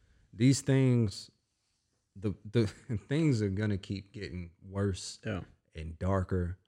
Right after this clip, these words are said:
Speaker 1: and it's gonna get, it's gonna, I don't even think we've seen the worst.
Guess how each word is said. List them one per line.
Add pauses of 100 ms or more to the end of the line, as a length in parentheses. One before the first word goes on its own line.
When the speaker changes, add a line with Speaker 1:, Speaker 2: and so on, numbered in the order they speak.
(400)
Speaker 1:
and
it's
gonna
get, (1400)
it's
gonna, (180)
I
don't
even
think
we've
seen (340)
the
worst.